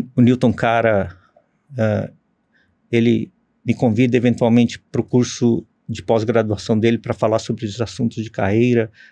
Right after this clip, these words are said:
barra planejamento estratégico, que é uma coisa que eu gosto muito. Eu falo pouco sobre isso, porque o meu front-end, que o pessoal conhece mais, é catarata mesmo,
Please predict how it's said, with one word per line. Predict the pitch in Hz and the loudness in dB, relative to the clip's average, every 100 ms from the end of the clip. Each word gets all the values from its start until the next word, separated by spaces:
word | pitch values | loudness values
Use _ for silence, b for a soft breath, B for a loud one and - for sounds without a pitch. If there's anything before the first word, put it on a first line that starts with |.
| _ | _
barra | 113 123 135 - | -2 0 0 -4
planejamento | - 120 120 120 113 110 | -2 2 2 2 0 -2
estratégico, | - 113 110 139 143 _ B B | -4 -4 0 0 -2 _ B B
que | - | 0
é | 196 | 2
uma | 180 | 2
coisa | 175 151 | 2 2
que | |
eu | 151 | 2
gosto | 151 151 | 2 2
muito. | 151 175 | 2 4
Eu | 180 | 2
falo | 175 160 | 2 0
pouco | 156 165 170 | 2 2 2
sobre | - 147 127 147 | 0 0 2 0
isso, | 175 - - _ _ _ _ _ _ _ _ | 0 -8 -18 _ _ _ _ _ _ _ _
porque | 143 139 - 143 139 135 - _ _ _ - | 0 0 2 2 4 2 -2 _ _ _ 0
o | 127 | 4
meu | 160 | 4
front-end, | 156 160 151 151 135 147 139 | 4 2 2 2 2 2 0
que | 120 | 0
o | 127 | -2
pessoal | 131 - 123 | 0 0 0
conhece | - 120 - | 2 0 2
mais, | 117 123 120 | 2 2 0
é | 120 110 | 0 -2
catarata | - 127 117 113 110 117 | -4 -2 0 0 0 0
mesmo, | 113 127 143 139 | 2 2 0 -4